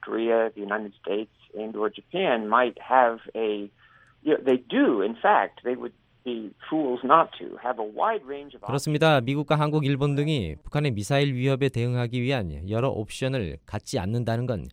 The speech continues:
Speaker 2: 실제로 바보 같은 일입니다. 아이티 기술과 첩보 활동, 일반 미사일 방어 체계처럼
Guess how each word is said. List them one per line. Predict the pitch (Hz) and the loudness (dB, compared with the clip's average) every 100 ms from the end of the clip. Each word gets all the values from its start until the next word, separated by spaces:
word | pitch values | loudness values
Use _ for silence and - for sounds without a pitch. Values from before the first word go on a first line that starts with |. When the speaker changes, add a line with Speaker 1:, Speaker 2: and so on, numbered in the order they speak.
| _ _ _ | _ _ _
Speaker 2:
실제로 | - 123 139 127 | -10 -4 -2 -2
바보 | - 92 104 | -2 -4 -2
같은 | 113 - 110 | -2 -2 -4
일입니다. | 101 98 98 90 55 _ _ _ _ _ _ - | -2 -4 -4 -4 -6 _ _ _ _ _ _ -6
아이티 | 120 139 - | 0 0 0
기술과 | 143 139 143 151 | 0 0 0 -2
첩보 | - - 160 | -2 0 2
활동, | 139 - 110 92 | 2 0 -2 -2
일반 | 117 139 113 92 | -2 -2 -2 -4
미사일 | 101 127 135 | -2 0 0
방어 | 139 98 117 123 | 0 -2 -2 -4
체계처럼 | - 147 123 - 131 90 69 | -4 -4 -4 -4 -4 -4 -6